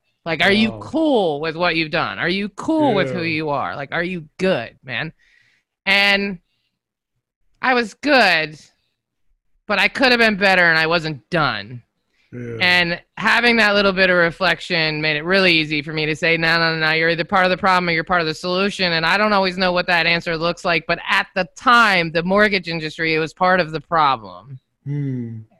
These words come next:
Speaker 1: As we later
Speaker 2: Yeah.
Speaker 1: witnessed when the C E O of Freddie Mac hung himself in his own house, right? Like, that's
Speaker 2: Yeah.
Speaker 1: a problem, and we'll probably
Speaker 2: No, I mean,
Speaker 1: never know what
Speaker 2: we, uh, we,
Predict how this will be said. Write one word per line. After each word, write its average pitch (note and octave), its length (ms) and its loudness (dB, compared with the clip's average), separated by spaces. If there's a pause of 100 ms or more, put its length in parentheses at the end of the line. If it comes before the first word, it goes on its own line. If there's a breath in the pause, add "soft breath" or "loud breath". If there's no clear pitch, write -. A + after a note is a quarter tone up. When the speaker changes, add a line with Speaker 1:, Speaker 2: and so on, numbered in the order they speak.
Speaker 1:
As G3+ 280 0
we F#3+ 140 0
later F#3+ 260 4
Speaker 2:
Yeah. F#3 60 0
Speaker 1:
witnessed F3 420 0
when E3+ 140 -2
the D#3 100 -4
C E3+ 380 -4
E D#3+ 40 2
O D#3 220 2
of D3+ 140 -10
Freddie D#3 360 -2
Mac D#3 280 0
hung E3+ 200 2
himself D#3 460 -4
in D3 60 -6
his C#3 180 -8
own D3 200 -2
house, D3+ 400 -2
right? D3+ 220 0
Like, D3 220 -6
that's D#3+ 240 -2
Speaker 2:
Yeah. D#3 340 0
Speaker 1:
a D#3 40 -2
problem, E3 1120 0
and D#3 240 -4
we'll D#3+ 180 -6
probably F3 400 -2
Speaker 2:
No, F3 60 2
I F3 40 2
mean, E3 80 2
Speaker 1:
never F#3 320 2
know B2+ 500 -2
what E3 240 -2 (240)
Speaker 2:
we, D3+ 240 0
uh, C3+ 180 4 (160)
we, D3+ 200 2